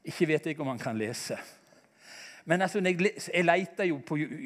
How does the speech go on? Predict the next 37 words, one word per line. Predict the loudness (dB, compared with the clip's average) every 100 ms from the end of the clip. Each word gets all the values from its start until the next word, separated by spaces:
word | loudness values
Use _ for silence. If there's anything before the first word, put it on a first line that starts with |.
| -10 -4
på | 0
sånn | 2 0 -2 -10 -2
Google | 0 2 2 0
etter | 0 -6
noen | -6 -6
gode | -2 0 0
bilder. | 0 0 0 -4 -8 -16 -18 -16 -6
Og | -2
når |
jeg | -2
så | 2 4 4 2
det | 0
bildet, | 0 0 -2
så | -2
tenkte | -2 0 2
jeg, |
det | 4 4 4
bildet | 4 4 4 0
der | -2
må | -2 -2
jeg | -2
ha | -2
med | -2 0 -2
uansett | -2 -2 0 0 0
om | -8
det | -4
passer | -2 -2 -2 -2 -2
inn | -2
i | -2
talen | -2 0 -2 -4
eller | -6 -8
ikke. | -12 -14 -16 _ -20 -20 -20 -20 -20 _ _ _ _ _ _ _ _ _ _ _ _ _ _ _ -8 0
Han | 0 0 -10 -16 -20 _ _ _ _ -4
har | 0 0 -2
åpnet | -2 -2 -4 -8 -6
en | -6
bok. | -8 -8 -12 -20